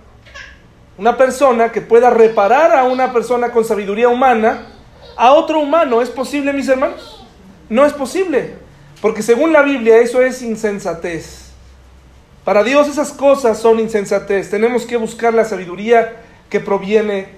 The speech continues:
de Dios. La mayoría de los problemas que hay en el matrimonio se deben a que los matrimonios no quieren ceder. Son soberbios. Están cada uno en su lado de, del ring y dicen, "Yo tengo razón",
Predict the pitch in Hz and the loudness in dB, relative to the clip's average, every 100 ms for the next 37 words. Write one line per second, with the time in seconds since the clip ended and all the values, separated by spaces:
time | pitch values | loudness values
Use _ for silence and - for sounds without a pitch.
0 | - 175 175 185 170 202 220 226 220 311 | -14 -12 -6 -6 -2 0 2 4 4 4
1 | 311 285 - 240 269 285 254 - 254 254 | 4 4 2 2 2 2 0 0 -2 0
2 | 240 226 - 214 247 269 247 - - - | 0 0 -2 -2 0 0 -2 -4 -12 -20
3 | - - 226 269 277 254 247 226 214 214 | -4 2 4 4 2 -2 -2 -2 0 -4
4 | 214 214 269 269 226 233 262 311 - 302 | -4 -4 -2 -2 -4 -2 0 0 0 -4
5 | 277 262 - 254 247 339 269 - - - | -2 -4 0 2 4 2 0 -4 -16 -20
6 | - - _ - 302 302 294 277 359 330 | -20 -20 _ 0 2 4 2 4 2 4
7 | 277 220 - - - _ _ - - - | 2 0 -6 -18 -20 _ _ -20 -20 -20
8 | - - _ - _ - 220 294 302 294 | -20 -20 _ -20 _ -4 0 4 4 4
9 | 302 302 311 302 285 269 247 240 247 311 | 4 4 4 2 0 -2 -4 -4 2 2
10 | 277 233 196 208 214 214 220 294 339 277 | 4 2 2 -2 0 0 0 0 -2 -4
11 | - - 220 247 240 220 190 254 277 277 | -8 -10 -6 -2 -2 -2 -2 -2 0 2
12 | 247 233 226 285 320 | 2 2 2 4 2